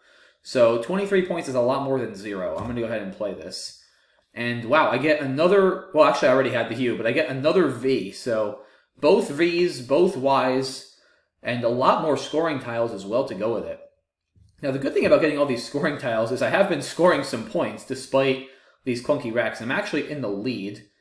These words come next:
I was gonna play Bucko and go, but that's no longer available. So I'll probably just play it over here. Actually, probably just Buck. 'Cause if I put the O there, that gives back a lot of counterplay down the end column with that triple letter. So probably better off holding back the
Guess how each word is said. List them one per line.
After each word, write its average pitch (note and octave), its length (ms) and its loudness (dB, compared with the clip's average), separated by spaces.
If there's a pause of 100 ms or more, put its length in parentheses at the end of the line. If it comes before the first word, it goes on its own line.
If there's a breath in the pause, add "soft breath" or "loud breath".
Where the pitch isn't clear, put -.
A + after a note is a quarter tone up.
(180)
I - 40 -2
was A#2 120 -4
gonna G3+ 180 -2
play C3+ 200 0
Bucko A#2 560 2
and G2 260 -6
go, G#2 240 0
but F#2 80 -10
that's A#2 200 -6
no C3 100 -4
longer A2 260 -4
available. G2 420 -4
So - 120 0
I'll B2+ 60 4
probably F#3 200 4
just - 240 -8
play C#3 240 2
it - 80 -2
over A#2 280 -4
here. A#2 280 -6
Actually, F#3 260 2
probably A#3+ 200 4
just A2+ 300 -4
Buck. A2 280 0
'Cause - 560 -16
if D3+ 100 6
I - 20 -2
put A3+ 140 -2
the - 200 -4
O C#3 180 2
there, A#2 180 0
that A#2 120 0
gives C3+ 160 -4
back A#2+ 200 -2
a A#2 40 -2
lot A2 300 -2
of - 80 -6
counterplay A2 760 -4 (280 loud breath)
down A#2+ 180 0
the A2+ 180 -10
end A#2 260 -6
column B2+ 260 -2
with G#2 80 -8
that G#2 160 -6
triple G2+ 280 -6
letter. F2+ 260 -4
So - 140 -10
probably F#3+ 220 4
better D#3 240 4
off C#3+ 180 2
holding C#3+ 260 -2
back B2 280 0
the G#2 160 -10